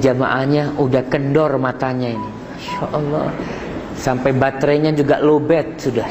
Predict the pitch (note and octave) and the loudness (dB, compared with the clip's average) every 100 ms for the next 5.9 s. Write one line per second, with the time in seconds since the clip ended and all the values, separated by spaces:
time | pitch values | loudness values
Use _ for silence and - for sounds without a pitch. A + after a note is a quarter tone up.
0 | A2+ A2+ C#3+ D#3 - - - - - - | -2 0 0 -2 -10 -10 -10 -12 -12 -12
1 | - - - - - - - - - - | -12 -12 -10 -10 0 0 0 -6 -10 -10
2 | - - - - - D3 E3+ G3 A3 A#3+ | -8 -8 -8 -6 0 4 4 4 4 4
3 | - - - - - - - - - - | 0 -8 -8 -10 -10 -12 -12 -12 -10 -10
4 | G#2+ G#2+ G#2+ G#2+ - - - - - - | -8 -8 -8 -8 -10 -10 -10 -10 -10 -8
5 | - - C3+ C#3+ C#3+ D#3 E3+ E3 | -8 -4 0 2 4 6 6 6